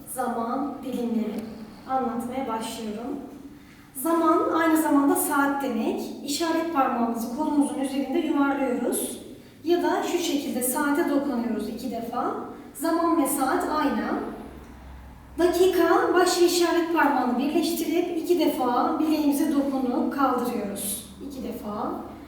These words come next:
Evet, bunu bir kere yukarı kaldırdığımızda saniye demek. Ya da işaret parmağımızı bileğimizden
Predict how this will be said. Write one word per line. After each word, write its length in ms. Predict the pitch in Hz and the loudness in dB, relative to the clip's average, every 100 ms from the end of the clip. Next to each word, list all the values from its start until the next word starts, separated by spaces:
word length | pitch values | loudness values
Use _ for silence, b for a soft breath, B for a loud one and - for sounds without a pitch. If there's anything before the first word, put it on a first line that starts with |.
| - 302 | -8 0
Evet, 220 | 269 - | 2 6
bunu 300 | 349 370 381 | 6 6 6
bir 180 | 381 - | 6 6
kere 240 | 311 302 | 2 2
yukarı 340 | 277 330 349 - | 2 4 2 2
kaldırdığımızda 680 | 311 285 285 262 262 254 349 | 2 4 4 2 0 0 0
saniye 560 | 302 294 269 285 294 | 2 2 2 4 4
demek. 360 | 240 220 330 - B B - | 2 2 0 -2 B B -4
Ya 120 | 302 | 2
da 60 | |
işaret 460 | 339 330 370 359 339 | 4 4 4 4 4
parmağımızı 680 | 339 311 302 277 - 233 247 | 4 4 4 4 2 0 0
bileğimizden 880 | 294 330 311 - - 262 254 285 - | 2 4 6 6 4 2 2 0 -2